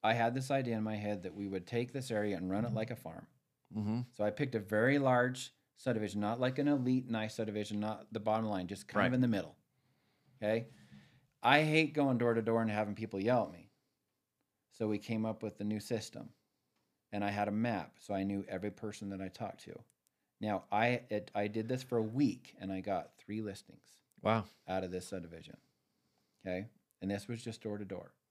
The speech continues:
Speaker 2: Mm-hmm.
Speaker 1: What I did was I went, it was in the springtime, good time to start.
Speaker 2: Yep.
Speaker 1: I went and got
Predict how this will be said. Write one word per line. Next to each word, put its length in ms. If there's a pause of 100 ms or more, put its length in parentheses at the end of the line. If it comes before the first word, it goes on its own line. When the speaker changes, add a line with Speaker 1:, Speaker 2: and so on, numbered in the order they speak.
(100)
Speaker 2:
Mm-hmm. 300 (560)
Speaker 1:
What 260
I 160
did 420 (140)
was 220
I 80
went, 300 (380)
it 160
was 140
in 120
the 60
springtime, 540
good 220
time 160
to 80
start. 420 (140)
Speaker 2:
Yep. 240 (260)
Speaker 1:
I 60
went 240
and 80
got 300